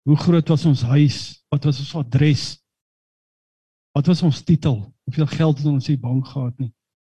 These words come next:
Here, U gaan ons oordeel oor die skatte wat ons in die hemel bymekaar gemaak het.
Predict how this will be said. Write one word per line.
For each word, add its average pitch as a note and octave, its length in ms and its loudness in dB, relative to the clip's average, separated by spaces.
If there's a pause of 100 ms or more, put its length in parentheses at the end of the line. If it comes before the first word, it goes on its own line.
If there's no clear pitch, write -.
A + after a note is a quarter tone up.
(140)
Here, D3 160 2
U E3 140 2
gaan F#3+ 180 4
ons E3+ 180 2
oordeel D#3+ 600 2 (920)
oor D3 120 2
die C#3 100 4
skatte D#3 720 0
wat C3+ 140 -8
ons C3 180 -4
in C3+ 80 -4
die B2+ 140 -2
hemel D3 200 2
bymekaar C3 500 -2
gemaak B2 420 -10
het. - 200 -14